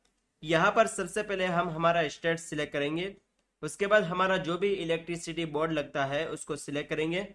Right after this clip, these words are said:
मैं गुजरात से हूँ और मेरा इलेक्ट्रिसिटी बोर्ड यूजीवीसीएल है,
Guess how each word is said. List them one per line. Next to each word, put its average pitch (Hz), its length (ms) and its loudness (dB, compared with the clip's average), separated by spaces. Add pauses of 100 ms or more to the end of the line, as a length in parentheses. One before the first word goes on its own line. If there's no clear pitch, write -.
(140)
मैं 160 120 4
गुजरात 156 340 0
से 165 140 -2
हूँ 156 180 2 (160)
और 190 140 2
मेरा 175 260 2 (100)
इलेक्ट्रिसिटी 156 560 -4
बोर्ड 147 280 0 (280)
यूजीवीसीएल 151 720 -2
है, 165 260 -2